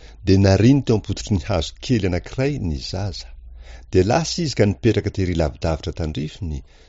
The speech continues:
tokony ho tratsim-pika. Fa hoy izy, "Aza mba ho hitako anie izay hahafatesan'ny zaza."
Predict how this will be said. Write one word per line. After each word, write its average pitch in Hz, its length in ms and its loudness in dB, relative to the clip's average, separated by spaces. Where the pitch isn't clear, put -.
tokony 95 280 -2
ho 98 100 -2
tratsim-pika. - 640 -8
Fa - 160 -4
hoy 117 200 0
izy, 76 240 -6
"Aza 98 380 4
mba 82 160 2
ho 87 180 -4
hitako 120 360 0
anie 90 240 2
izay 76 240 -4
hahafatesan'ny 71 800 -4
zaza." 71 320 -12